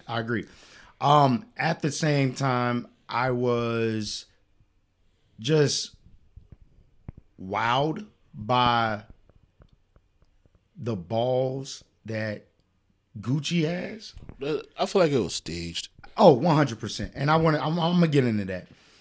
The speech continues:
Speaker 1: But if you ask me who won, musically, hit for hit, what Versus is supposed to be, I'm going with Jeezy.
Speaker 2: Yes.
Speaker 1: But if you want to talk about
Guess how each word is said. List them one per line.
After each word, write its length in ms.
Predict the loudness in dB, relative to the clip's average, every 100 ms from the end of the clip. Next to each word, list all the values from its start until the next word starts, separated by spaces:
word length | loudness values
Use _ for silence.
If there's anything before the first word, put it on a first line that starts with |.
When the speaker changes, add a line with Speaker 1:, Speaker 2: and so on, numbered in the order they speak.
| 0
Speaker 1:
But 140 | 6 6
if 120 | 4
you 80 | 0
ask 300 | 2 2 2
me 100 | 2
who 340 | 4 4 2
won, 340 | 0 -2 -4 -8 _ _
musically, 840 | 0 2 4 2 0 2 2 0 -4 _ _ _
hit 300 | 0 0 0
for 100 | 0
hit, 220 | 2 0
what 180 | -2 -2
Versus 340 | -2 -2 -2
is 80 | -6
supposed 340 | -4 -2 -2 -2
to 60 |
be, 360 | -4 -2 -4 -6 -10
I'm 160 | -8
going 240 | -6 -6 -8
with 140 | -8
Jeezy. 440 | -8 -8 -8 -10 -18 _ _ _ _ _ _ -20 -10
Speaker 2:
Yes. 80 | 2
Speaker 1:
But 220 | 2 2
if 200 | -2 -4
you 140 | -4
want 320 | 0 0 0 -4
to 120 | -8
talk 340 | -4 -2 -2
about 380 | -4 -8 -8 -10